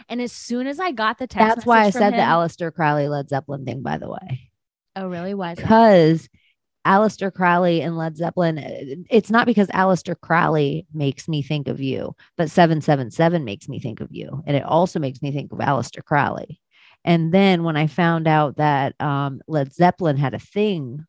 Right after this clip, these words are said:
Speaker 2: with Aleister Crowley, I was like, "Huh, how interesting," because of the seven seven seven of it all.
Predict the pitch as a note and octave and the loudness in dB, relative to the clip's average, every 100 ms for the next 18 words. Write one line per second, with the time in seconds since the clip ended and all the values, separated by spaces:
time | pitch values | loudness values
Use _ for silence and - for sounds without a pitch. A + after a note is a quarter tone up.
0 | _ E3+ E3+ D#3+ E3 E3 C#3+ - - - | _ 0 0 2 2 2 0 -6 -14 -2
1 | F3+ C#3+ D3 A2+ - G3 F#3+ E3+ C#3+ - | 0 0 0 0 0 0 0 -4 -6 -6
2 | C#4 F3+ F#3 G#3+ A3 A3+ G#3 D#2 - - | -4 -2 0 2 0 0 -2 -2 -6 -12
3 | - - _ - - _ F#3+ - G3 G3 | -16 -20 _ -20 -20 _ -4 2 6 6
4 | D#3+ D3 - E3+ D#3+ - E3+ E3+ E3 D#3 | 6 2 -4 -4 -2 2 2 2 2 2
5 | D3+ C#3+ F3 F#3+ E3 C3 B2+ D#2+ - | 2 2 2 4 0 -2 -4 -6 -8